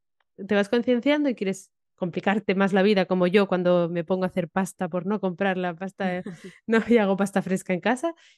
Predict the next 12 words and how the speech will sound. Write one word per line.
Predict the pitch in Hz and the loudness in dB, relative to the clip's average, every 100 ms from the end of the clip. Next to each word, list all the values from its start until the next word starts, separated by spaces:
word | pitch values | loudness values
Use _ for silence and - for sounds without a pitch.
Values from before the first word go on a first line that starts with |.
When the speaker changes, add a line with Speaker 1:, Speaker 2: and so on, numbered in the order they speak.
| - | -4
Speaker 1:
ese | 190 196 | -2 0
es | 185 | 0
otro | 185 175 | 2 0
nivel, | 185 190 269 285 - _ | 2 2 0 -4 -18 _
pero, | 202 190 185 - - | -2 0 0 -2 -4
¿no? | 226 320 | -4 -2
con | 220 190 | 0 2
lo | 180 | 0
más | 175 190 | -2 -4
sencillo | 196 214 202 208 214 269 _ | -4 -8 -4 -6 -6 -8 _
y | - 196 180 170 160 - | -4 -2 -2 -2 -4 -6
inicial. | 196 190 170 165 170 156 175 | -2 0 0 -2 -4 -4 -10